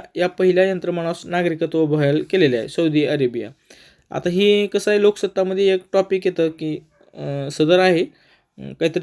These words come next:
टेक्नॉलॉजी संदर्भात, त्या संदर्भात ही एक्झाम ओरिएंटेड माहिती मिळत असते, त्यामुळे आपण ते प्रश्न स्वरूपात घेतलेलं आहे. सोफिया या पहिल्या यंत्रमानवाची निर्मिती कोणी केली? डेव्हिड हॅन्सन यांनी केलेली आहे.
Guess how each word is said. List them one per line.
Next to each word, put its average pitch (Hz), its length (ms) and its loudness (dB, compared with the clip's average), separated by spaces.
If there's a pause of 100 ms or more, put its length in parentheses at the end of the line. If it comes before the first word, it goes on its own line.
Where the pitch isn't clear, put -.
टेक्नॉलॉजी 175 420 0
संदर्भात, 143 460 0
त्या 160 100 0
संदर्भात 180 400 0
ही 190 280 0 (320)
एक्झाम 175 340 0
ओरिएंटेड 202 340 2
माहिती 180 280 0
मिळत 147 260 -2
असते, 131 240 -10
त्यामुळे 165 240 -2
आपण 175 220 -6
ते 208 100 2
प्रश्न 175 400 -8
स्वरूपात 165 300 -2
घेतलेलं 165 440 -2
आहे. - 80 -14 (720)
सोफिया 226 360 4
या 233 160 4
पहिल्या 220 340 2
यंत्रमानवाची 190 640 -2
निर्मिती 180 400 -4
कोणी 190 240 0
केली? 127 280 -2 (200)
डेव्हिड 185 300 6
हॅन्सन 190 320 0
यांनी 170 220 -4
केलेली 156 300 -2
आहे. 185 80 -4